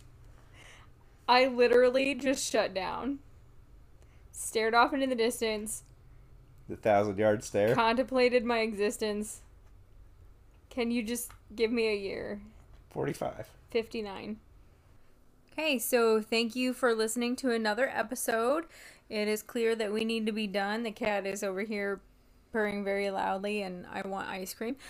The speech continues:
Speaker 1: Um, please find us on Instagram at Worst Pod on Mars or Twitter at Worst Pod on Mars, or send us an email at worstpodonmars at gmail dot com. And if you hear our neighbor mowing his yard, we're very sorry that that's picking up.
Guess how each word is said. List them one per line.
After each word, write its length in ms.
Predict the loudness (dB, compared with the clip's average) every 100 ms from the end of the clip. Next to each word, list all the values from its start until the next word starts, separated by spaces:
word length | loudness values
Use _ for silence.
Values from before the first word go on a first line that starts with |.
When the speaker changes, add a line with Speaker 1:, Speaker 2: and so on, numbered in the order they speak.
| -20 -6
Speaker 1:
Um, 420 | 2 4 4 2 -6 -20 -20 -20 _ _
please 440 | 0 4 4 2 -4 -12 -8
find 360 | 2 2 4
us 140 | 2 2
on 100 | 2
Instagram 580 | 0 0 0 2 2 2
at 160 | -2 0
Worst 300 | -2 -2 -4
Pod 180 | -4
on 180 | -2 -4
Mars 380 | -4 -2 -2 -2
or 140 | -4
Twitter 340 | -6 -4 -2 0
at 220 | 0 -2
Worst 240 | -4 -4
Pod 120 | -4 -4
on 160 | -4
Mars, 360 | -4 -4 -4 -6
or 100 | -8
send 180 | -6 -4
us 180 | -4 -8
an 80 |
email 320 | -8 -4 -4 -4
at 180 | -4
worstpodonmars 800 | -4 -6 -4 -6 -4 -4 -4 -4
at 140 | -4 -6
gmail 360 | -8 -6 -4
dot 200 | -2 -4
com. 280 | -4 -2 -2
And 80 | -2
if 120 | -2
you 100 | -4
hear 180 | -2 0
our 100 | 0
neighbor 300 | -2 -2 -2
mowing 340 | -2 -2 -4 -4
his 240 | -4 -4
yard, 280 | 0 0 0
we're 120 | -4
very 240 | -4 -4
sorry 280 | -4 -4 -4
that 120 | -4 -6
that's 220 | -8 -8
picking 320 | -12 -10 -2
up. 180 | -2